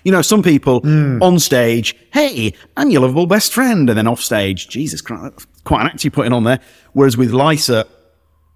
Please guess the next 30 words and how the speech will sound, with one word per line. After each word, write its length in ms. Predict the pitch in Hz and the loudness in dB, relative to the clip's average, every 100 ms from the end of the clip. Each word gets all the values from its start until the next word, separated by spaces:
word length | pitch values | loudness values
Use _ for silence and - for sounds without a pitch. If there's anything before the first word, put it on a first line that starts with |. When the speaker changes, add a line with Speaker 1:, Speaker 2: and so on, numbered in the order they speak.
| _ - - - | _ -20 -14 -6
Speaker 1:
he's 140 | 110 | -2
just, 460 | - 104 - - - | -2 -2 -4 -8 -12
he, 120 | 98 | -12
he, 160 | 98 92 | -12 -8
Joe, 220 | - 131 | -2 -2
Joe 220 | 117 147 127 | 0 0 0
is 100 | 110 | -2
Joe, 480 | - 123 117 107 - - | 0 2 2 0 -4 -4
uh, 280 | 104 101 95 | -2 -2 -4
twenty-four 340 | - 120 101 95 | -6 -6 -4 -6
seven. 300 | 107 107 98 | -6 -6 -6
Uh, 240 | - - 85 | -10 -18 -18
uh, 60 | 82 _ | -18 _
yeah, 200 | - 95 | -12 -12
g-, 140 | - - - | -12 -18 -4
great 240 | 104 92 | -2 -2
dude. 360 | 95 92 - - _ _ _ _ _ _ _ _ _ _ | -2 -4 -4 -14 _ _ _ _ _ _ _ _ _ _
Speaker 2:
Do 140 | - 247 | -2 0
you 100 | 240 | 0
think 220 | 240 180 | 0 -2
that 180 | 156 117 | -2 -4
is 100 | 123 | -4
one 200 | 139 139 | -2 -2
of 60 | 123 | -2
the 80 | |
ways 400 | 117 123 110 92 | 0 2 0 -2
that 80 | - _ _ _ _ _ _ | -10 _ _ _ _ _ _
comedy 440 | - 131 120 104 101 | -8 -2 0 0 0
is 100 | 90 | -2
changing, 920 | - 120 107 95 82 - 50 52 - | -4 -2 0 -2 -4 -8 -10 -12 -16